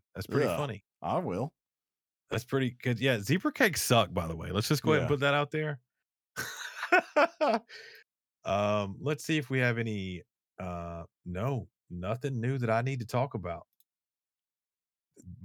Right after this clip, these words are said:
Speaker 1: Twitter has this weird thing now where it's not just mentioned. We've got some verified stuff.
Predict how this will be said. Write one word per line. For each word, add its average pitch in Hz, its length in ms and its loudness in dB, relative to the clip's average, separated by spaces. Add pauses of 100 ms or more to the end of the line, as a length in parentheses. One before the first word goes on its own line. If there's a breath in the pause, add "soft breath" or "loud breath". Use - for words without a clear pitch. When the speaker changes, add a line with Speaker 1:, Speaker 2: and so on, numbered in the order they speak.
Speaker 1:
Twitter 247 280 2
has 254 180 2
this 123 120 2
weird 123 380 0
thing 147 180 0
now 190 380 2
where 127 140 0
it's 120 120 -2
not 131 200 2
just 131 200 0
mentioned. 165 560 4 (1000)
We've 107 100 -4
got 117 200 0
some 104 160 -6
verified 147 680 0
stuff. 180 460 2